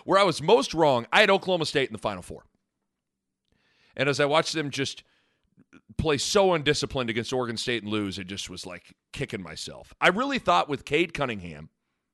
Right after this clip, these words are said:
and the athleticism of the other, the other Cowboys around him that I thought they were poised to make a deep run. But I whiffed on that, and what you find out is discipline matters,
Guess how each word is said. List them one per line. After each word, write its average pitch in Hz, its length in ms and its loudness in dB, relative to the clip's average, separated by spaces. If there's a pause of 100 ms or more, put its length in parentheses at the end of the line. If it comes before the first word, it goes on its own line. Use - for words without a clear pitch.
(1000)
and 147 100 2
the 151 120 4
athleticism 151 840 -2
of 143 140 -4
the 135 120 -4
other, 135 400 2
the 120 200 -8
other 131 160 -4
Cowboys 131 460 -2
around 117 520 -2
him 92 160 -12 (240)
that 131 220 -4
I 170 100 6
thought 190 240 -2
they 165 80 -2
were 139 80 0
poised 127 320 -4
to 110 60 -8
make 110 160 -6
a 104 40 -6
deep 92 220 -8
run. 78 160 -12 (1160)
But 123 120 2
I 127 60 4
whiffed 143 360 2
on 139 160 4
that, 117 300 -2
and 123 80 -6
what 123 160 -2
you 120 60 -6
find 151 300 0
out 139 160 0
is 104 140 -6
discipline 127 600 -4
matters, 87 480 -14